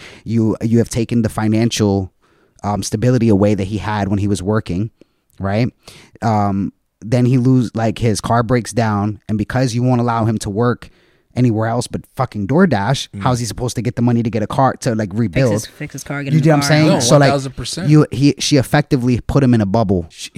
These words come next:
Speaker 2: he was very dependent on
Speaker 3: Yeah.
Speaker 2: her.
Speaker 1: She made it so that he depended upon her, that when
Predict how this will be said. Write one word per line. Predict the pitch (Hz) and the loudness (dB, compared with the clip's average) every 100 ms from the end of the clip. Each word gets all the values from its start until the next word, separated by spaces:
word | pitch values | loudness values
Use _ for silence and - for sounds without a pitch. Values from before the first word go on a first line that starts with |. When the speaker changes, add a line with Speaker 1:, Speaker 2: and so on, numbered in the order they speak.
| 135 | -8
Speaker 2:
he | 139 202 | -2 0
was | 214 139 | 0 0
very | 135 143 | 0 0
dependent | 135 113 - 127 123 117 98 | -2 -4 -2 -2 -4 -6 -8
on | 92 107 127 | -8 -6 -4
Speaker 3:
Yeah. | 156 | -4
Speaker 2:
her. | 127 - | -2 2
Speaker 1:
She | 165 156 | 4 6
made | 147 143 | 6 6
it | 139 | 4
so | - 135 | 2 0
that | 123 | -2
he | - 123 120 92 - | -2 -2 -2 -4 -10
depended | 117 - 127 127 135 120 | -8 -4 -2 -2 0 0
upon | 107 - 127 120 | -2 -4 -4 -2
her, | 120 107 92 | -2 -2 -4
that | 107 95 | -4 -2
when | 117 117 110 | -2 -2 -2